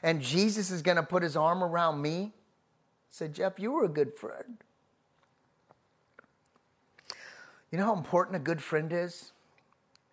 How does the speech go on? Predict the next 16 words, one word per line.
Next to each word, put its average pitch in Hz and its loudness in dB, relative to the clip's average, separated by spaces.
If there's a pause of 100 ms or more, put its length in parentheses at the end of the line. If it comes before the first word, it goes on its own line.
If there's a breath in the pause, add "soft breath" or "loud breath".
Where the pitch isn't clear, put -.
(360)
It's 123 -14
critical. 175 -8 (2000 loud breath)
When 151 4
your 185 6
friendships 202 2
are 185 4
off, 180 4 (1000)
your 151 2
walk 143 4
in 120 -10
Christ 160 -2
is 147 -6
off, 151 2
your 143 2
walk 131 2
in 113 -6